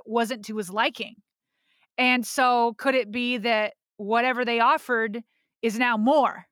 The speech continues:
you know, or, and is more to his liking? But whatever it is, something changed,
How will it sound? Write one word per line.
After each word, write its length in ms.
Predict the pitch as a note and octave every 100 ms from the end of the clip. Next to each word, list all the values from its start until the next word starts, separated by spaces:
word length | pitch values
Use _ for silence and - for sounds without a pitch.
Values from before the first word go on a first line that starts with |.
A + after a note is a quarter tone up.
| _ _ _ _ _ _
you 120 | A3+ A#3+
know, 240 | A#3 C4+
or, 100 | B3+
and 200 | - A#3+
is 140 | A3+
more 280 | G#3 B3+ C4+
to 160 | A3+ C4
his 140 | A#3+
liking? 520 | A3 A#3 A#3 G3+ A3 - _ _ G3
But 320 | B3+ A#3+ -
whatever 460 | A#3 B3 F4+ G4
it 120 | F4+ E4
is, 320 | D4+ A#3+ -
something 560 | - C#4 D#4+ - C4
changed, 800 | A3 - D4+ C4 G#3+ G3+ G#3+ -